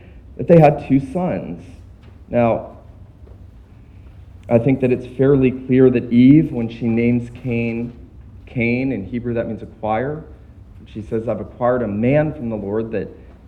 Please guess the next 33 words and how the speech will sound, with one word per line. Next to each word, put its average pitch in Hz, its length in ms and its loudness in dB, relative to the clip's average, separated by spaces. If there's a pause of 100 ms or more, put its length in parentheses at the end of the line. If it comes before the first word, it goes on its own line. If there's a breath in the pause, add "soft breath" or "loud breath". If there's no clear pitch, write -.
Eve 139 560 6
has 123 180 -8
mistakenly 135 680 0
thought 110 420 -2
that 110 160 -8
God 110 180 -2
is 123 120 -8
fulfilling 127 560 -4
the 113 60 -6
promise 131 440 -6
of 110 100 -14
Genesis 120 440 -8
three 117 200 -6
fifteen 113 460 -10
to 113 100 -12
send 117 300 -4
a 107 100 -6
male 113 380 -4
redeemer. 135 520 -6 (360 soft breath)
She 165 200 -2
thinks 143 320 -6
maybe 127 400 2
this 147 220 -4
is 147 160 -8
it. 175 240 -4
Maybe 123 320 0
God's 131 380 -2
gonna 135 180 -6
make 123 300 -6
good 131 160 0
on 151 120 -2
that 135 220 -4
promise. 156 360 -6